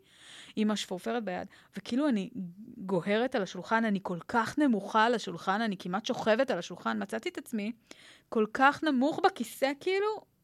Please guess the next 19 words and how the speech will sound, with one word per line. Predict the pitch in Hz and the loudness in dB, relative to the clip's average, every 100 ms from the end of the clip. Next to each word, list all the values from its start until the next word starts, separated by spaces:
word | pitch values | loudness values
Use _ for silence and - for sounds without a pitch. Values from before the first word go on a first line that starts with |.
| _ _ - - _ _ _ _ - | _ _ -20 -20 _ _ _ _ -6
אמרתי | 214 330 | -4 0
לעצמי, | 320 - 226 208 233 | -2 0 -2 -2 0
"איך | 247 - - _ - | 0 -2 -12 _ -8
הגעתי | 196 226 277 381 | 2 2 4 2
לפה | 330 - 196 | 2 0 -6
פיזית? | - - 349 349 233 247 - - - | -6 2 2 2 0 -4 -6 -16 -4
מה | 208 | 0
אני | 330 571 554 | 2 2 2
עושה | - 523 - | 0 -6 0
כאן?" | 226 208 _ _ | -2 -2 _ _
קמתי, | - 233 220 220 220 226 226 - _ _ _ | 2 6 6 6 2 0 0 -4 _ _ _
כאילו, | - 240 233 - _ - | 2 4 4 0 _ -2
אה, | 208 - - | -2 -2 -4
אשכרה, | 226 - 262 208 - _ _ _ _ - | -4 0 2 2 0 _ _ _ _ -14
הזדקפתי | 185 175 - 180 - - 277 381 - | -12 -10 -4 -4 -4 -2 -2 -2 -2
במקום, | 208 202 - 196 190 | 0 0 0 -2 -2
הרמתי | 196 196 190 220 226 320 339 _ - | -4 0 0 0 -2 -6 -6 _ 0
את | |
הראש, | 214 185 185 - | 2 4 0 -2